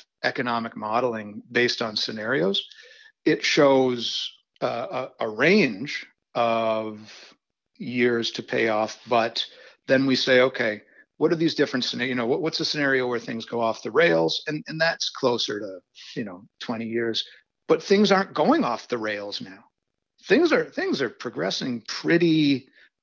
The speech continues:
well. We're realizing these investments. Um,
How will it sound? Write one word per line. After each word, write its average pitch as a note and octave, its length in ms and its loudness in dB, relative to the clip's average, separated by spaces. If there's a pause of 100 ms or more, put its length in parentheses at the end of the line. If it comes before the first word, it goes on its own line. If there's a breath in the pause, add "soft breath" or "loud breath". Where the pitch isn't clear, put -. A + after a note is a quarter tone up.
well. A#2+ 760 2 (540 soft breath)
We're B2 380 4
realizing B2 840 -2
these G#2 180 -10
investments. F#2 760 -10 (520)
Um, A#2+ 640 0